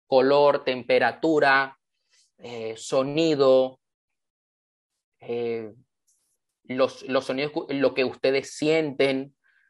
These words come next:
U-, si ustedes buscan en internet, lista de submodalidades, ejercicio cambio de submodalidades, les va a aparecer una lista que ustedes van a, van a poder tomar nota, muy fácil.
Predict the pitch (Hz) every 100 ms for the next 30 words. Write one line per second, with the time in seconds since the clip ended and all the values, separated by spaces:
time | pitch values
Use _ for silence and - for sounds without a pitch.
0 | _ _ _ - - - 160 - 196 214
1 | 208 202 185 185 175 165 151 170 156 -
2 | - _ _ _ - 208 208 - 196 185
3 | 180 151 143 135 151 139 - 143 143 147
4 | 147 185 190 190 185 185 180 151 139 147
5 | 156 131 - _ 139 139 139 160 143 -
6 | 135 131 113 104 - 98 101 _ _ _
7 | - 135 - 131 147 147 143 151 156 139
8 | 127 139 143 131 120 - 120 151 175 135
9 | 131 123 117 - - - _ 135 139 123
10 | 110 110 -